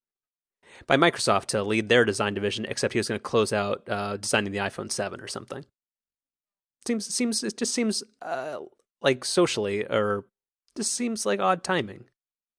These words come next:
Like, your, like, your heart's not totally in it. Not that he'd wanna do poorly on purpose, 'cause I, like, you wanna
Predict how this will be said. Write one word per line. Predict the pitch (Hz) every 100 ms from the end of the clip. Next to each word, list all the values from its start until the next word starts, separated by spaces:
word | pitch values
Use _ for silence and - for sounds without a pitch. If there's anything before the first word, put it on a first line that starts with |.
| _ _ _
Like, | 135 135
your, | 147
like, | 139
your | 139
heart's | - 151 156
not | 135
totally | - 135 120
in | 110
it. | 110
Not | 135
that | 160
he'd | 135
wanna | 113 113
do | 101 110 107
poorly | - - 110 131 143 151 _ _ _
on | 117 104
purpose, | - - 180
'cause | -
I, | 107 104
like, | 104 101
you | 104
wanna | 101 101 98